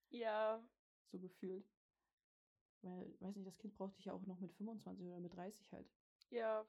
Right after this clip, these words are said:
Speaker 1: voll.
Speaker 2: Aber manchmal hab ich auch schon darüber so nachgedacht, so wenn ich gar keine Kinder kriege.
Speaker 1: Und wärst du damit fein?
Speaker 2: Es war schade, glaub ich. Aber also, ja, einfach nur schade.
Speaker 1: So viel verschwendetes Potenzial wäre das.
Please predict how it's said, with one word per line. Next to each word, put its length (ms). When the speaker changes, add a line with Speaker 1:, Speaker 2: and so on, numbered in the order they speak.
Speaker 1:
voll. 320
Speaker 2:
Aber 120
manchmal 320
hab 80
ich 180
auch 140
schon 500
darüber 320
so 100
nachgedacht, 420
so 100
wenn 100
ich 100
gar 120
keine 240
Kinder 240
kriege. 480
Speaker 1:
Und 200
wärst 220
du 100
damit 220
fein? 380
Speaker 2:
Es 120
war 100
schade, 500
glaub 300
ich. 200
Aber 140
also, 440
ja, 160
einfach 220
nur 100
schade. 360
Speaker 1:
So 140
viel 200
verschwendetes 600
Potenzial 760
wäre 180
das. 260